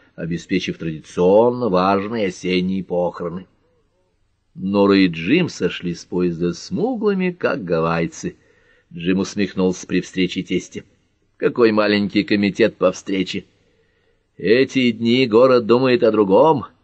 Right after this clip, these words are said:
Джим", — отозвался Джон Ф. "Завтра регистрация призывников". "Господи!" — ахнула Нора. "Вот и появился повод для беспокойства".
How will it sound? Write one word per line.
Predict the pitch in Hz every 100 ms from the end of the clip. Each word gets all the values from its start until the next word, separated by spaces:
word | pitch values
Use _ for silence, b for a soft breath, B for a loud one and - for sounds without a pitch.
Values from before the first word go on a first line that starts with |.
| _
Джим", — | - 113 110 98 _ _ _ _ -
отозвался | 90 90 85 92 92 92
Джон | 80 90 95
Ф. | 95 87 - b b
"Завтра | 71 78 120 131 - 127 117 -
регистрация | 98 95 - 95 113 127 120 107
призывников". | 110 101 95 90 113 139 - _ _ _ _ _ _
"Господи!" — | - 139 117 - - - - 104 101 123 - _ _ _ _ _ _ -
ахнула | 95 101 - 110 104
Нора. | 107 107 107 b b b b
"Вот | 92 101
и | 135
появился | 156 147 135 143 170
повод | 156 175 175
для | 165
беспокойства". | 180 175 180 170 151 135 - 127